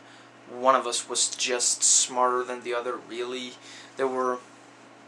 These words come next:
we had different areas of expertise, but the only... There, there were some things that she at least didn't accept.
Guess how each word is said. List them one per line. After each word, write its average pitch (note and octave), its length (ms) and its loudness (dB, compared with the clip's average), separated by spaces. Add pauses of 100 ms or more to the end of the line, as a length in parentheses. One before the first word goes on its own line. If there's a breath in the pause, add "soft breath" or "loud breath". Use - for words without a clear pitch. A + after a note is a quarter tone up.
we C#3 100 -2
had B2+ 100 0
different B2 240 -6
areas A#2 300 -4
of - 60 -8
expertise, - 1000 -4
but A#2 220 -2 (3000 loud breath)
the D3 140 -2
only... D3+ 520 -2 (840)
There, D#3 160 4
there E3 120 4
were D#3+ 140 0
some D#3+ 220 4
things A#2+ 380 -4
that B2 180 -2
she A#2+ 460 -2
at B2 120 -10
least - 320 -6
didn't B2 320 -4
accept. - 640 -4